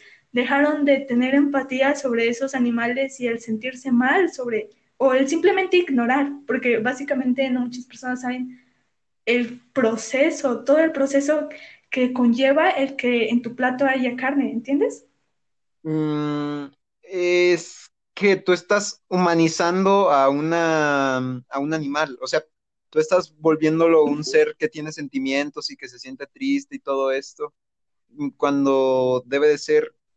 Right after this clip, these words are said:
Speaker 2: un animal que tiene derecho a vivir como ser vivo, pero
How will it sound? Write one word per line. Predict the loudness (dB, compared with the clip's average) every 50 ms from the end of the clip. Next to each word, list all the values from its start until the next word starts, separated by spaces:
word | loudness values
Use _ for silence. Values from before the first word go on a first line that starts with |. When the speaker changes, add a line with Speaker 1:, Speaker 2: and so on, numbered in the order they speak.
| _ -2
Speaker 2:
un | 0 0 2
animal | 2 2 2 2 2 2 0 0 -2 -6 _ _ _ _ _
que | 0 0 0 0 0
tiene | -4 _ -6 -2 0 0 2
derecho | 2 2 2 2 0 0 0
a | 2
vivir | 2 2 2 2 2 0 -2 _
como | -4 -2 0 0 -2 -2 -4
ser | -4 -2 -2 -2 0 0
vivo, | 2 2 2 2 0 -2 -6 _ _ _ 0
pero | 2 4 4 4 4 4 4 4 4 4 4 2 2 2 2 0 -2 -4 -8